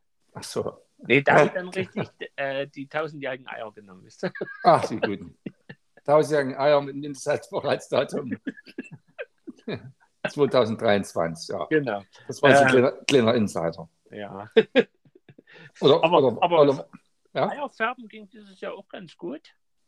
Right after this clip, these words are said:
Speaker 1: Okay.
Speaker 2: Ja, haben mich meine Neffen drauf gebracht. Ich sag, komm, wir machen Eierfärben.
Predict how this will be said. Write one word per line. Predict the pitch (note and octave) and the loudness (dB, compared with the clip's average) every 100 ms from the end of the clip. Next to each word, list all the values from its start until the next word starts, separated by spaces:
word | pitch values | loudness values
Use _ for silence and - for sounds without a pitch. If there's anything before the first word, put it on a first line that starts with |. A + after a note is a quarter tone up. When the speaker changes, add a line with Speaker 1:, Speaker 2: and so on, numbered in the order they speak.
| _ - | _ -16
Speaker 1:
Okay. | - B2 G2+ - _ _ | -6 -6 -6 -10 _ _
Speaker 2:
Ja, | - C#3 E3+ - | -4 -4 -4 -10
haben | - F#3+ | -16 -16
mich | F#3 | -12
meine | F#3+ F3+ D#3 | -12 -12 -14
Neffen | E3 D#3+ G3+ A#3 | -14 -12 -12 -12
drauf | F#3+ A#2+ - | -16 -16 -18
gebracht. | A2+ G#2+ G#2+ _ _ _ _ _ _ _ _ _ _ _ - G4 _ _ | -12 -10 -10 _ _ _ _ _ _ _ _ _ _ _ -20 -20 _ _
Ich | - | -8
sag, | C3 C#3 | -6 -2
komm, | G3 G#3 | 0 0
wir | F#3 | -4
machen | F3 D#3+ D#3 | -8 -16 -10
Eierfärben. | C3 C3 A#2 - B2 G#2 G2 | -6 -6 -8 -14 -20 -20 -20